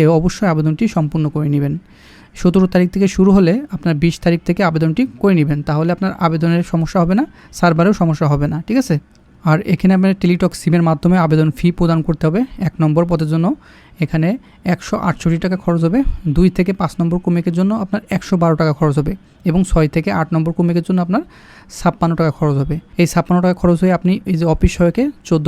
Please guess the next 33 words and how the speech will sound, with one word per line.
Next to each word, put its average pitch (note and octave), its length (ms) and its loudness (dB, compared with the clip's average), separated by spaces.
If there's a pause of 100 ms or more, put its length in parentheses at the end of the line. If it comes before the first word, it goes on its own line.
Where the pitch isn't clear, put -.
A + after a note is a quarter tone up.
পদে F3 200 0
আবেদনটি D3 380 0
করে D3+ 200 2
নেবেন। C#3 200 -4
হ্যাঁ, C#4+ 120 2 (200)
মোটে E3+ 260 0
ছাপ্পান্ন D#3+ 340 -2
টাকা D#3 160 -2
খরচ D#3+ 220 2
হবে G#3 100 2 (480)
এবং F#3+ 180 4
আপনার F3+ 240 2
কম্পিউটারের E3 420 2
যে E3+ 140 2
চার্জ F3+ 280 0
সেটি D3+ 240 -2
আপনার D3 200 0
দিতে D3+ 180 -4
হবে D3 140 -6 (100)
এই D#3+ 100 0
যে C4 60 -6 (340)
চোদ্দ D3 160 0 (100)
পদে। D#3+ 160 -2 (280)
খুব G3+ 180 2
ভালো F3 180 2
একটি F3+ 200 -4
চাকরি। F3 260 0 (300)
আর E3 80 4 (180)
এই F#3+ 60 6 (120)
সার্কুলার F3+ 420 2 (100)
বিষয়ে F#3+ 280 0
যদি F3 180 0
আর D#3+ 60 -2